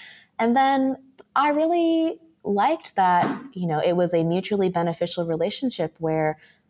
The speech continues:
they're incentivized to negotiate higher for me because their commission is dependent on it.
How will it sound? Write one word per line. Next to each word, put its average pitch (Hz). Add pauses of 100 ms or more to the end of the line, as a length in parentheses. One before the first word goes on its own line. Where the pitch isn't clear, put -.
(440)
they're 180
incentivized 180
to -
negotiate 165
higher 214
for 202
me 160
because 160
their 156
commission 156
is 151
dependent 175
on 269
it. 370